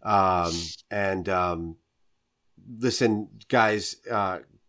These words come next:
take the opportunity to go see her, uh, talk wherever you can and learn from her. Her reviews when I was the director at W P P I were always wonderful.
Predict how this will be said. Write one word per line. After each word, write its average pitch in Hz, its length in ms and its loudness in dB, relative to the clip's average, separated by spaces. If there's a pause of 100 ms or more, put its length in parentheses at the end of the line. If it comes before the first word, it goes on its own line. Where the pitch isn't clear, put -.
take 135 240 0
the 131 140 2
opportunity 120 560 0
to 101 120 -2
go 107 160 2
see 107 280 -2
her, 98 200 -2 (160)
uh, 95 320 -4
talk 95 380 -2 (100)
wherever 104 380 0
you 101 200 -4
can 92 420 -4 (280)
and 101 140 -2
learn 104 180 0
from 101 180 -6
her. 92 260 -2 (300)
Her 117 100 2
reviews 113 580 4
when 107 140 0
I 113 160 4
was 120 140 0
the 117 80 0
director 104 420 0
at 92 80 -4
W 98 180 -2
P 98 140 -6
P 101 160 -6
I 95 160 -2
were 95 140 -4
always 110 360 0
wonderful. 95 720 -2